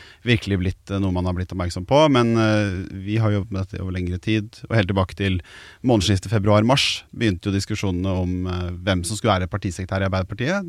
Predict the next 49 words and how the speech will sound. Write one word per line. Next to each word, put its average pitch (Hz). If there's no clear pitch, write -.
Det 113
var 113
hun 113
som 110
er 107
leder 92
for 98
det 92
største 101
bylaget 90
i 107
Innlandet, 95
eh, 98
som 98
heter 98
Hilde 107
Nyutstemoen 113
fra 107
Hamar 107
Arbeiderparti, 113
som 127
gikk 117
ut 107
og 110
krevde 92
at 95
Kjersti -
Stenseng 90
måtte 98
kastes -
på 123
dette 104
landsmøtet, 92
eh, 107
og 123
som 139
da 107
foreslo 90
på 123
T 127
V 110
to 131
da, 196
at, -
eh, 104
hun 95
kunne 95
erstattes 92
av 90